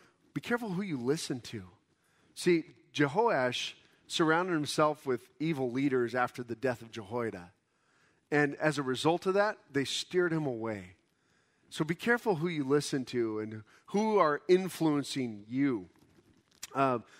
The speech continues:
let God be your influencer, not other people, YouTube, Instagram, TikTok,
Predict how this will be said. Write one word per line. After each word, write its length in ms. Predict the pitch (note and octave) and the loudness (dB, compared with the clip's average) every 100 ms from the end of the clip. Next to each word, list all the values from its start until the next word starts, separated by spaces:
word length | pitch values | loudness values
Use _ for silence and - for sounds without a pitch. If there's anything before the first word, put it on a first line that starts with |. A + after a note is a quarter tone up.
| _ | _
let 260 | D#3 G3+ - | 2 2 4
God 260 | D#3 E3 | 4 4
be 100 | D#3+ | 2
your 200 | D3+ C3 | 2 2
influencer, 800 | B2+ D3 - C3 A2+ - A2+ G2 - _ _ _ | 2 0 -2 -2 0 -4 -6 -8 -14 _ _ _
not 300 | B2+ C#3 C#3 _ - _ _ - _ _ _ - | 2 2 2 _ -20 _ _ -20 _ _ _ -2
other 240 | B2+ A#2+ | 0 0
people, 560 | - C3+ - A2+ A2 G#2+ | -2 -4 -2 -4 -4 -6
YouTube, 440 | B2+ B2 - A#2+ A2 _ _ _ _ | -6 -4 -2 -4 -4 _ _ _ _
Instagram, 720 | C#3 - C#3 A#2+ A#2 A2+ A2 - _ _ _ | -4 -2 -6 -2 -2 -2 -6 -18 _ _ _
TikTok, 600 | - D#3 - B2+ A2+ - | -6 -6 0 0 0 -4